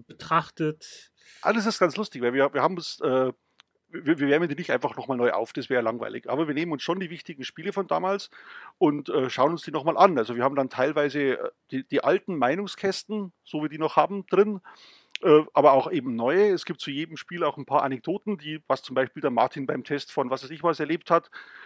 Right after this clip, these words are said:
Speaker 2: Und es gibt auch immer einen Wertungskasten in diesem alten siebenundneunziger GameStar-Layout,
Speaker 1: Ah,
Speaker 2: das, das noch, das
Speaker 1: sehr
Speaker 2: überraschend
Speaker 1: schön.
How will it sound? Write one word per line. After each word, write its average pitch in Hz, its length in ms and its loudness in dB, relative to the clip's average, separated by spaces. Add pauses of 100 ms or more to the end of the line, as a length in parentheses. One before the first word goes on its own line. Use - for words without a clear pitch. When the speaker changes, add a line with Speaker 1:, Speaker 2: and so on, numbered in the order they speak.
(240)
Speaker 2:
Und 185 160 4
es 170 120 -8
gibt - 180 -8
auch 143 160 4
immer 151 220 0
einen 127 160 -2
Wertungskasten 185 760 -2
in 147 80 -8
diesem 156 280 -8
alten 170 340 -2
siebenundneunziger 151 840 -6
GameStar-Layout, 175 800 0
Speaker 1:
Ah, 156 400 -2 (340)
Speaker 2:
das, 127 100 -8 (240)
das 160 120 -4
noch, 196 140 4
das 214 140 -4
Speaker 1:
sehr 170 180 4
Speaker 2:
überraschend 185 420 4
Speaker 1:
schön. - 60 -16